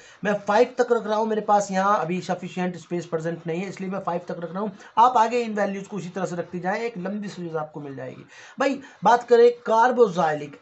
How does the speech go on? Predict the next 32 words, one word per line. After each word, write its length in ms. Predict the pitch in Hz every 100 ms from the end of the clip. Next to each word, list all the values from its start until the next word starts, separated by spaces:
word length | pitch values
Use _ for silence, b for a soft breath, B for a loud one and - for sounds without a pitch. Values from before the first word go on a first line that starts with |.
| 135
acids 400 | 123 - 120 -
की। 120 | 120
कार्बोक्सिलिक 1000 | - 170 165 214 208 233 190 190 214 196
acid 260 | 175 185
मैंने 180 | 180 190
आपको 240 | 185 - 175
बताया 320 | 147 156 160
हुआ 200 | 147 156
है, 160 | 185 151
बहुत 280 | 143 170 202
ही 40 |
इंपॉर्टेंट 720 | 226 143 131 147 147 190 185
class 400 | - 156 156 156
होती 200 | 143 143
है 60 | 156
organic 400 | 143 135 151 -
compounds 520 | 139 127 143 151 135
की। 260 | - 233 262 B B B
इनके 320 | 208 226 214 277
अंदर 320 | 233 226 240
जो 120 | 226
कार्बोक्सिलिक 720 | 220 214 208 202 196 196 202
functional 440 | 196 185 - 185
group 200 | 175 180 165
होता 240 | 165 185
है, 140 | 196
वो 120 | 196 190
होता 220 | 185 202
है 100 | 208
भाई 140 | 233
सीओओएच। 1300 | - 185 190 190 - 165 170 - 165 170 127 123 - -
ठीक, 200 | 233